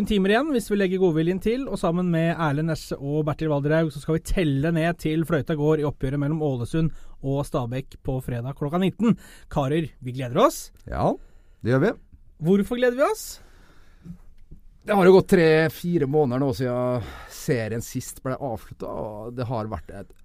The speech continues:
Speaker 2: fryktelig tomrom.
Speaker 1: <laughs> Det har
Speaker 2: Liksom,
Speaker 1: vært et
Speaker 2: hvor, hvor,
Speaker 1: vakuum.
Speaker 2: hvor, ja, vakuum i livet mitt. Liksom, hvor, hvor ble sitringa? Hvor ble det av nervøsiteten? Hvor ble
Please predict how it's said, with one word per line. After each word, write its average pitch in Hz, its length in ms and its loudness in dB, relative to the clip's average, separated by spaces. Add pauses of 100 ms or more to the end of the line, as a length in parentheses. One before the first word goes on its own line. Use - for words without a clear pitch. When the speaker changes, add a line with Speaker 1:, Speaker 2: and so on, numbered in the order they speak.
Speaker 2:
fryktelig - 640 -4
tomrom. 127 380 -4 (240)
Speaker 1:
<laughs> - 180 -16
Det 165 160 0
har 143 80 0
Speaker 2:
Liksom, 143 140 6
Speaker 1:
vært 165 80 6
et - 80 6
Speaker 2:
hvor, 185 100 12
hvor, 196 160 10
Speaker 1:
vakuum. 220 320 10 (160)
Speaker 2:
hvor, 180 80 2
ja, 202 80 8
vakuum 156 480 4
i 170 80 0
livet 151 160 2
mitt. - 160 -6
Liksom, 185 240 0
hvor, 185 160 6
hvor 185 160 6
ble 160 160 4
sitringa? 131 640 -4
Hvor 156 160 0
ble 151 160 4
det 135 80 2
av 131 80 2
nervøsiteten? 131 720 -2
Hvor 135 80 -2
ble 135 140 0